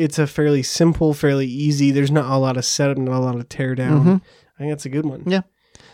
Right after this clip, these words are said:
Speaker 2: Makes it, uh, possible to do. Then, you know, you need, need to, preparation. You need to make sure you have filters 'cause they, the big ones have different size filters.
Speaker 1: Mm.
Speaker 2: You may need more water than you're used to with your three cup.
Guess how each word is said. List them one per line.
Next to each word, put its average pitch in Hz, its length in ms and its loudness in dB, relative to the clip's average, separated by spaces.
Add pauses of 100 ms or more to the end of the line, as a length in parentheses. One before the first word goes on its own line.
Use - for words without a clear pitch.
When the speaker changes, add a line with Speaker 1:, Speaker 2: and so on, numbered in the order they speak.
Speaker 2:
Makes 135 220 0
it, - 260 -2
uh, 113 200 2
possible 117 420 -4
to 113 100 -4
do. 117 220 0 (280)
Then, 233 160 8
you 214 100 8
know, 185 60 10
you 175 60 8
need, 160 340 6
need 139 280 2
to, - 100 -4 (140)
preparation. 139 580 6
You 117 80 4
need 117 120 2
to 117 40 0
make 117 160 -2
sure 110 140 0
you 101 60 2
have 90 80 -4
filters 139 400 2
'cause 127 120 -6
they, 120 140 4
the - 320 -8
big 143 180 2
ones 113 300 4
have 104 200 -2 (320)
different 110 240 -2
size 95 300 -2
filters. 131 540 -4 (100)
Speaker 1:
Mm. 143 360 -8 (240)
Speaker 2:
You 127 160 6
may 113 120 6
need 107 260 0
more 110 300 2
water 131 580 2
than 107 160 2
you're 104 120 2
used 139 280 2
to 123 60 0
with 110 140 -2
your 123 100 2
three 131 260 2
cup. 139 340 -2